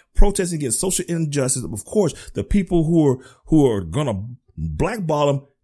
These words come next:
don't have to worry about it 'cause their kids would never be in that situation in the first place. Number two, Jay-Z, he's providing enough money and financial stability so his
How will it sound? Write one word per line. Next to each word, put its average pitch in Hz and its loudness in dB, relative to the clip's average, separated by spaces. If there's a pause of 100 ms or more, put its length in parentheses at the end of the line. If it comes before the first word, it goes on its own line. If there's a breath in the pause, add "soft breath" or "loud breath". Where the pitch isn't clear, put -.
don't 143 0
have 185 -8
to 147 -2
worry 165 -2
about 135 -6
it 107 -8
'cause 135 -4
their 160 -4
kids 156 -4
would 127 -2
never 131 0
be 123 -2
in 123 -2
that 110 -6
situation 113 -4
in 92 -4
the 92 -6
first 196 0
place. 101 2 (460 loud breath)
Number - -4
two, 202 0 (320)
Jay-Z, 180 -4 (160 loud breath)
he's 214 0
providing 139 0
enough 139 -2
money 123 0 (220 loud breath)
and 117 0
financial 135 -4
stability 135 0
so 107 2
his 139 0